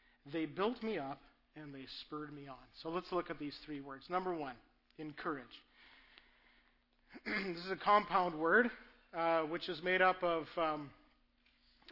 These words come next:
somebody corrected me this morning. So if you take the word in, on its own, it's a preposition. When you link it up like here, it's a prefix, right? So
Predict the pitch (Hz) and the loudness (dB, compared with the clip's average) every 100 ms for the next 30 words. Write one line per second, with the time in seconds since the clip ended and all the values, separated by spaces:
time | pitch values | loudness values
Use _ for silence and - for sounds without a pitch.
0 | - 165 196 180 165 175 185 185 180 165 | -10 -4 -2 -2 -2 0 0 0 -4 -4
1 | 165 - 175 180 165 180 175 - 185 - | -4 -2 0 0 -2 0 0 0 -6 -2
2 | 214 - 180 175 165 190 175 170 - - | -2 -2 0 0 0 -2 -2 -4 -12 -20
3 | - _ 180 208 190 196 196 175 151 - | -20 _ 4 6 4 2 2 0 -4 -2
4 | 175 160 151 165 165 156 160 151 151 170 | -2 -4 -4 -4 -4 -4 -4 -4 -4 -4
5 | 180 165 160 - 156 - - 160 143 - | -2 0 -2 -2 -8 -8 -8 -8 -8 -12
6 | - 185 - 143 - - 165 170 - 170 | -8 -6 -6 -12 -10 -6 -6 -4 -2 0